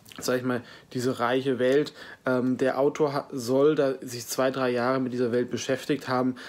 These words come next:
aber er ist trotzdem ein Outsider, was man bei so ein paar Details, glaub ich, merkt. Und er ist natürlich auch sicher jemand, der das sehr, sehr kritisch sieht.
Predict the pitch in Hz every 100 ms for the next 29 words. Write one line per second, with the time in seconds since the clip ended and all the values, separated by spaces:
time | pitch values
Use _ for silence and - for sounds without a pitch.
0 | - 117 127 120 131 - - 120 117 113
1 | 127 131 127 127 117 117 113 113 110 113
2 | - 110 120 117 - - 123 - - 123
3 | 127 - 113 113 - 110 117 139 139 131
4 | 120 113 123 - 127 123 120 117 - -
5 | - - 123 127 123 123 120 120 120 123
6 | 113 117 - 156 160 147 147 147